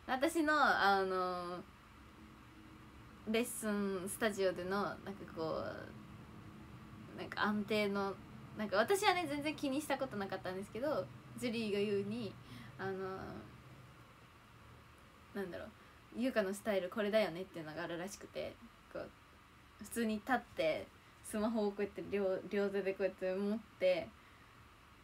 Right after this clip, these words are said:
こう、結構スタジオのど真ん中に突っ立ってるっていうのが、あの、私のよくある、あの、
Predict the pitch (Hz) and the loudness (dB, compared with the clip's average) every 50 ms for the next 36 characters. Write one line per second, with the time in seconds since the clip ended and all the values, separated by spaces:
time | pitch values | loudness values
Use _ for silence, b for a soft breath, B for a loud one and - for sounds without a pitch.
0 | - - - - - - - - - - - - - - - - - - - - | -20 -20 -20 -20 -20 -20 -20 -20 -20 -12 -8 -6 -6 -6 -6 -10 -18 -18 -18 -20
1 | - - - - - - 240 - - 196 185 185 185 - - 226 196 196 208 208 | -20 -20 -20 -6 -2 0 0 2 4 4 2 2 2 4 4 4 4 6 4 4
2 | 202 202 185 196 202 202 202 196 175 180 - 165 175 190 196 - - - - 202 | 4 6 6 6 6 6 6 6 4 2 0 0 0 -2 -2 -6 -2 0 2 2
3 | 202 - 175 165 156 - - - 160 156 156 170 170 190 196 208 240 214 - - | 2 0 -2 -2 -4 -6 -6 -6 -4 -2 -2 -2 0 0 2 4 4 4 4 2
4 | B B B B B B 196 190 190 170 160 156 85 85 78 78 78 - - B | B B B B B B 0 0 0 0 -2 -4 -4 -6 -6 -8 -10 -12 -14 B
5 | B B B B - - - - - - - - 202 190 190 208 - 202 185 180 | B B B B -20 -20 -20 -20 -20 -12 -4 -2 -2 0 0 0 0 0 0 0
6 | 185 180 165 - - - 196 208 190 - - 165 170 180 170 165 190 202 196 180 | 0 -2 -4 -4 -6 -4 -2 -2 0 0 0 0 0 2 2 2 4 4 4 4
7 | 160 - - - - - - - - - 175 180 160 143 - | 2 0 -4 -10 -14 -16 -18 -14 -10 -8 -8 -8 -8 -8 -8